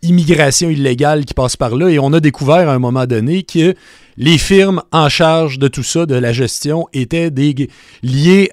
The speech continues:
au Parti libéral du Canada, dont plusieurs étaient dirigés par des grands donateurs du Parti libéral du Canada.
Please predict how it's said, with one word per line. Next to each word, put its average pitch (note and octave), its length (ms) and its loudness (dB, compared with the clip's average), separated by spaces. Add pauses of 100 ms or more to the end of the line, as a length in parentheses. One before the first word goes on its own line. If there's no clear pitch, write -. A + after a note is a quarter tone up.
(100)
au D3 120 0
Parti D#3 300 0
libéral C#3 340 2
du B2 100 -6
Canada, C#3+ 680 0 (200)
dont C#3 200 0
plusieurs D#3+ 380 0
étaient D3 160 0
dirigés B2 380 -2
par C#3 100 -4
des A#2+ 100 -6
grands C#3+ 220 -4
donateurs D#3+ 560 2
du C3 80 -10
Parti - 300 -10
libéral B2 340 -4
du A2+ 80 -10
Canada. A2+ 460 -6